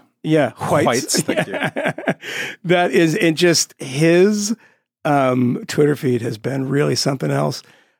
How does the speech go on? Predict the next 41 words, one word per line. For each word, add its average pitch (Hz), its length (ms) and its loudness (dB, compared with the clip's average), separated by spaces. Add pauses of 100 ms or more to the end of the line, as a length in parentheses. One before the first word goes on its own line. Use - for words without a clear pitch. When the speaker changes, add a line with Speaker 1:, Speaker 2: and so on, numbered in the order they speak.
(140)
Speaker 1:
Um, 127 540 2
we 165 180 2
should 175 160 2
expand 147 380 0
the 135 60 0
court. 139 320 -4 (120)
That's 135 280 -2
all 139 300 0
of 131 80 -4
his, 131 320 -4
um, 131 560 -2
stuff - 260 -10
today. - 340 -8 (120)
Speaker 2:
Yeah. 98 280 -4 (200)
Speaker 1:
We 175 240 4
have 190 160 0
to 185 80 2
expand. 170 340 2
We're, 170 160 4
we're 165 160 4
Speaker 2:
<laughs> 160 140 6
Speaker 1:
losing. 147 240 4
We 139 80 2
have 139 120 -2
to 156 60 0
expand 139 360 -2
the 135 40 -4
court. 139 300 0 (500)
So 190 240 2
when 190 380 4
it, 180 220 -2
it, 202 320 2
to 226 100 4
me, 247 180 4
by 185 180 4
the 160 60 2
way, 147 120 4
that 147 140 4
is 139 120 2
very 151 300 2
similar 139 520 2